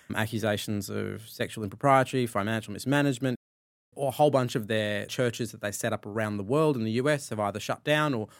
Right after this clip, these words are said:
or left the Hillsong family. And we know that people who go to Hillsong are leaving.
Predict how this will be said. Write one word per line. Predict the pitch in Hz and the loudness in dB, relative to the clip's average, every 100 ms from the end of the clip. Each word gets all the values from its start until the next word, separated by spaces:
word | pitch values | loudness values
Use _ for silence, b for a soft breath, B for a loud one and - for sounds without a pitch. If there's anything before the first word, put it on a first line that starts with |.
| B | B
or | 120 | -2
left | 120 170 - | 2 0 0
the | |
Hillsong | 127 135 120 113 | -4 -2 -2 -2
family. | 143 135 139 135 B B B | 0 0 -2 -4 B B B
And | 143 | 0
we | 160 | 4
know | 165 185 | 4 4
that | 180 - | 2 0
people | 147 139 110 | -2 -2 -2
who | 120 | -4
go | 110 120 143 | 0 0 0
to | |
Hillsong | 127 113 107 107 104 | 0 -2 -4 -6 -6
are | 104 104 107 107 b b b - | -6 -6 -6 -8 b b b 0
leaving. | 170 165 87 | 2 2 -2